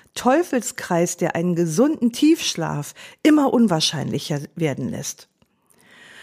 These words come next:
Und ist man selbst erstmal in so einer Situation festgefahren, das kannst du dir bestimmt vorstellen,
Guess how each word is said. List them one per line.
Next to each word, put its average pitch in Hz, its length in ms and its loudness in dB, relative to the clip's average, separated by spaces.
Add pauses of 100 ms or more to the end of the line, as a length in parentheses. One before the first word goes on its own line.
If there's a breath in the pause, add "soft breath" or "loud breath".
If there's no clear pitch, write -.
(220 loud breath)
Und 226 300 2 (220)
ist - 260 0
man 190 220 2
selbst - 540 -2
erstmal 208 540 2
in 180 160 0
so 190 260 -2
einer 254 300 2
Situation 208 680 0
festgefahren, 170 1000 -4 (340 loud breath)
das - 180 -6
kannst 247 280 0
du 254 40 0
dir 208 140 2
bestimmt 262 400 -2
vorstellen, 208 720 0